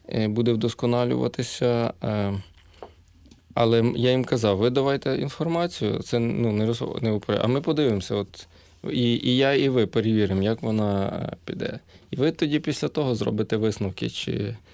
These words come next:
чи це, е, скажімо, ну, ми щось придумали просто, щоб поговорити, чи воно реально, е,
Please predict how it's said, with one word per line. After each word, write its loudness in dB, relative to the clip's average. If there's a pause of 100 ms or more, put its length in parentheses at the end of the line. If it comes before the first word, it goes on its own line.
(380)
чи -4
це, 0
е, -2
скажімо, -2 (720)
ну, -2
ми 0
щось -6
придумали 2
просто, -4
щоб -8
поговорити, -4
чи -8
воно -2
реально, -2
е, -14